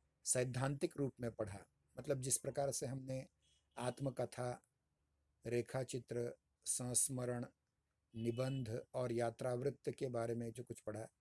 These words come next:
इस पर एक परीक्षा, अ, कल हमारी होगी। आज रात को उसकी प्रश्न पत्रिका होगी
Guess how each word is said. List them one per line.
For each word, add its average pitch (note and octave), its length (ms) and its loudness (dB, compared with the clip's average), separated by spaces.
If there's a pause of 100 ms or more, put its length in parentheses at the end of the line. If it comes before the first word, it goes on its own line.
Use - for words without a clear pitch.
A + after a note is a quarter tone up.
(420)
इस C#3 120 4
पर E3+ 220 6
एक D3 420 0 (220)
परीक्षा, B2+ 560 -2 (580)
अ, A#2+ 200 0
कल C#3 300 4
हमारी B2 360 2
होगी। A#2+ 360 -2
आज A#2 300 -4
रात A#2+ 240 0
को - 100 -8
उसकी - 220 -6
प्रश्न - 280 -10
पत्रिका - 400 -6
होगी B2+ 400 -4